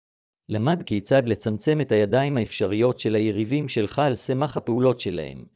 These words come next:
דפוסי ההימורים והקלפים הקהילתיים על הלוח.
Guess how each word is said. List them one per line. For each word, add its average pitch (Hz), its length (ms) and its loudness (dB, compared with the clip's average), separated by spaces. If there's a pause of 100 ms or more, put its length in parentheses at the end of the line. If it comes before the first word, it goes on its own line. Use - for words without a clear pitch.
(280)
דפוסי 110 360 0
ההימורים 117 520 4
והקלפים 120 540 0
הקהילתיים 123 680 -2
על 113 160 -2
הלוח. 92 560 -2